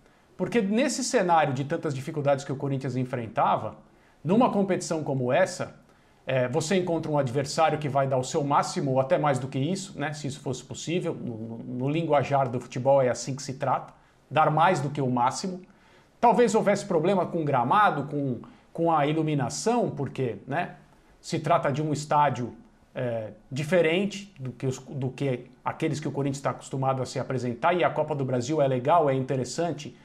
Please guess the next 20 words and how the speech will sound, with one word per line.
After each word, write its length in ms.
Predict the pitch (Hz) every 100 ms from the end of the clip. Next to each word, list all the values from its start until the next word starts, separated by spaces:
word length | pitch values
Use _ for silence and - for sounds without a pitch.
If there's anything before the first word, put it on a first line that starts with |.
| _ _ _
é 140 | - 147
apaixonante, 800 | 135 151 143 147 151 180 - 139
é 20 |
romântica 580 | 139 139 160 151 - 127
por 200 | 156 143
causa 260 | 147 131
dessas 380 | 117 175 151 131
ocasiões. 720 | 127 127 110 123 170 - - _ _ _ _ _ _ _ _
E 100 | 214
às 160 | 262 165
vezes 480 | 180 247 240 262 -
times, 600 | - 247 262 247 - -
é, 460 | 196 185 147 -
nessa 380 | - 185 214 208
situação 400 | 196 202 190 190
que 80 | 185
o 40 |
Corinthians 340 | 185 185 180 190
se 120 | 220
encontrava 760 | 202 220 208 202 214 240 269